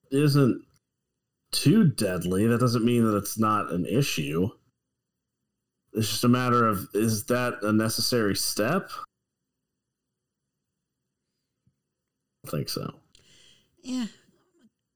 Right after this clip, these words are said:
Speaker 2: I mean, it, it, it really, it com-, it comes down to a simple question. How dangerous do you think the virus is?
Speaker 1: Yeah. Yeah, really.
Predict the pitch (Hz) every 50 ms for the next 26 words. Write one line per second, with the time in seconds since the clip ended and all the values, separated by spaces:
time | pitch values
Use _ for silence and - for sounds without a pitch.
0 | _ _ _ - 262 269 277 277 254 269 254 262 262 247 - - 247 240 240 -
1 | 226 240 262 269 277 294 247 - _ _ _ _ _ _ - 190 185 - - 233
2 | 233 - 226 208 - - 247 262 254 - - 233 208 208 214 - 202 196 180 -
3 | - - 185 180 - 180 - - - 170 151 - - - 117 104 107 - _ _
4 | _ _ _ _ _ _ _ _ _ _ _ _ _ _ _ _ _ _ _ _
5 | _ _ _ _ _ _ - - - - 180 175 175 185 196 214 226 226 - -
6 | - 170 160 151 151 151 139 147 156 156 - - - 165 156 143 - - - 147
7 | 135 131 131 - _ _ - 147 143 131 139 131 127 123 120 113 - - 101 98
8 | 95 92 - - - - _ _ _ _ _ _ _ _ _ _ _ _ _ _
9 | _ _ _ _ _ _ _ _ _ _ _ _ _ _ _ _ _ _ _ _
10 | _ _ _ _ _ _ _ _ _ _ _ _ _ _ _ _ 165 160 143 120
11 | 98 98 - - _ _ _ _ - 139 139 131 117 104 95 92 92 92 92 95